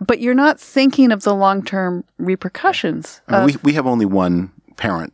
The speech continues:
Speaker 2: left, Danielle's mother. And, you know, we're, that's like, uh, that, that becomes our, you know, it's our family. It's this one last tie to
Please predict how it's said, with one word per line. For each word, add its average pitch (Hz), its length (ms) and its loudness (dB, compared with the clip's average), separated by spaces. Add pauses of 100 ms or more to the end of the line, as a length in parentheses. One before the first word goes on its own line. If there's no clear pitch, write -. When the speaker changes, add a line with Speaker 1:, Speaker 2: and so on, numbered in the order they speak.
Speaker 2:
left, 104 300 0
Danielle's 82 320 -8
mother. 101 240 -2 (480)
And, 98 420 -2 (380)
you 120 80 0
know, 95 100 0
we're, 98 180 -4 (680)
that's 117 360 -2
like, 95 240 -2
uh, 101 140 -6
that, 117 200 -2
that 113 200 -4
becomes 101 500 -4 (120)
our, 120 440 -2 (180)
you 113 60 -6
know, 85 240 -4
it's 101 240 -8
our 107 240 -2
family. 98 460 -4
It's - 160 -16
this 85 140 -6
one 90 400 -4
last 95 440 -2
tie 85 340 -8 (180)
to 87 260 0